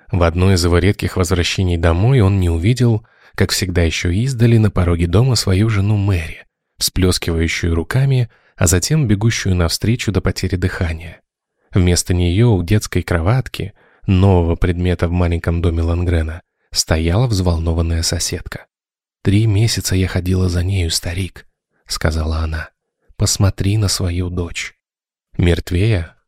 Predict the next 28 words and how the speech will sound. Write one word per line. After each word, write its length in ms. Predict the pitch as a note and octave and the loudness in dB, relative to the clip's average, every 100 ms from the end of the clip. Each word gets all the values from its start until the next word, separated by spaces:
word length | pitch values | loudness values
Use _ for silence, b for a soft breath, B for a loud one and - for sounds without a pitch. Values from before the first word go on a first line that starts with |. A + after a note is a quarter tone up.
| - | 0
Лангрен 520 | E2+ E2+ E2+ F2+ F2+ | 2 2 2 2 2
наклонился 680 | F2 F2+ E2 E2 G#2+ - F2+ | 0 0 0 2 0 0 2
и 80 | |
увидел 380 | F2 E2+ B2 A2 | 2 2 2 2
восьмимесячное 800 | G#2 - F#2+ F#2+ G2+ - - F#2+ | 2 0 0 0 0 -4 -2 -2
существо, 680 | - - G2 - - E2 - b b b | -2 -6 -6 -4 -6 -8 -10 b b b
сосредоточенно 840 | - F2 F2 E2+ D#2+ F#2+ - A2 | -2 0 2 2 2 2 2 0
взиравшее 580 | G#2+ F#2 E2+ F#2 - G2 | 2 2 2 0 0 0
на 100 | G2 | 2
его 180 | F2 E2+ | 2 0
длинную 420 | E2 F2 F2 F#2 | 0 0 0 0
бороду. 480 | F#2 E2+ E2 E2 - _ b b b - | 0 -2 -4 -8 -12 _ b b b -2
Затем 340 | E2+ - D#2 | 0 0 -2
сел, 460 | - F#2 G#2 C3 - _ | -2 0 0 -2 -8 _
потупился 800 | - - G2 - A2 - G#2+ G#2+ _ _ | -4 0 -2 0 -2 0 -2 -2 _ _
и 140 | F#2 | -2
стал 380 | E2+ - F#2+ A2 | -2 0 0 0
крутить 420 | - F2+ - - - | -2 -4 -6 -10 -12
ус. 380 | - - - - _ _ _ _ _ _ _ _ | -12 -6 -8 -8 _ _ _ _ _ _ _ _
Ус 260 | - F2+ E2 | 2 2 2
был 220 | E2+ E2 | 0 2
мокрый, 560 | F2 C3+ - C3 B2 - | 2 2 2 0 0 -6
как 240 | - A2 - | -4 -2 -2
от 140 | F#2+ | -4
дождя. 480 | F#2 F2 F2 - - _ _ _ _ _ _ _ _ _ _ _ _ | -4 -4 -8 -14 -18 _ _ _ _ _ _ _ _ _ _ _ _
«Когда 460 | - E2+ E2 F2 F#2 | -4 -2 0 0 0
умерла 440 | F2+ F2 E2+ E2+ | 0 0 0 0
Мэри?» — 420 | E2 E2+ E2 - | 0 0 -2 -4